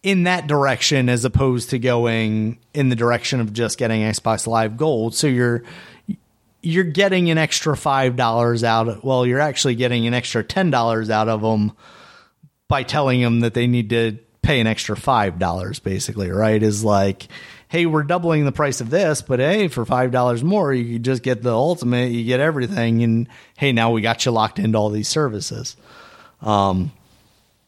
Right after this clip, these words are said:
so honestly, I saw this going in the direction of, "We're gonna raise this price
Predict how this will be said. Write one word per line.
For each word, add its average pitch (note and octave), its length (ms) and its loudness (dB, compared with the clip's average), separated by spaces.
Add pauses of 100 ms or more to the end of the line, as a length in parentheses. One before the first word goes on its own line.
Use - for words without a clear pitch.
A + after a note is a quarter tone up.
(240)
so - 160 -2
honestly, E3+ 460 0
I C#3+ 140 2
saw C3+ 260 0
this B2 280 -2
going B2 420 0
in A2+ 140 2
the A2+ 60 2
direction A2+ 560 2
of, A2 300 2
"We're D3+ 200 0
gonna D#3+ 200 0
raise C#3 280 0
this B2 180 0
price A2 680 0